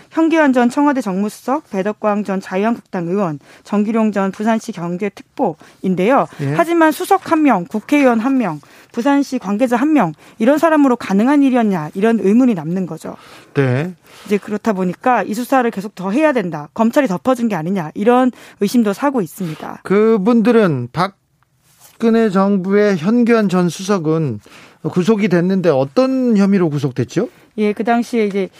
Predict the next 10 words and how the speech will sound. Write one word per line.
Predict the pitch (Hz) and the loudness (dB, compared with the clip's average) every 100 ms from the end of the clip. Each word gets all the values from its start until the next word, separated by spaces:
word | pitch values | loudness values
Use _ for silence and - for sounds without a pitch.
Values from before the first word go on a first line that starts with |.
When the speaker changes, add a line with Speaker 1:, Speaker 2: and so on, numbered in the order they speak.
| - _ | -20 _
Speaker 1:
이영복 | 214 254 294 269 262 | -2 2 2 0 -2
청안건설 | 311 320 320 254 247 226 | 0 2 2 2 2 0
회장이 | 240 220 220 269 202 | 0 0 2 0 -2
정치인들한테 | - 196 - 285 247 233 208 208 | -2 -4 0 0 2 0 -2 -2
로비했다라고 | 180 208 285 - 190 170 165 165 165 151 - - | -2 0 0 0 -2 -2 -4 -6 -8 -12 -20 -6
명목으로 | 196 208 208 190 | -2 0 0 -2
오억 | 190 208 262 | 0 0 2
원 | 247 190 | 2 0
준 | - 196 | -4 -4
돈, | 202 196 | -2 -4